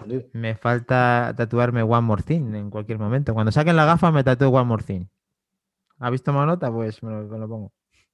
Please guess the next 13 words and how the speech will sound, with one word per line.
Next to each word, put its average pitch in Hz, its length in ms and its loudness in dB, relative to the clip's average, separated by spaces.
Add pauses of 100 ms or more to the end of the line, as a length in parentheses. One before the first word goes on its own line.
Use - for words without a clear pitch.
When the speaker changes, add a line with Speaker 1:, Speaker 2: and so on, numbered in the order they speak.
(800)
Speaker 1:
¿Lo, 110 200 -8
lo 113 100 -4
juras? 175 460 0
¿Lo 110 80 -10
prometes 160 400 -2
en 160 80 -4
el 156 60 -4
podcast, 160 340 0
en 147 60 0
directo? 151 540 -2
<laughs> - 960 -10
Speaker 2:
Lo 117 100 -16
prometo. 117 440 -10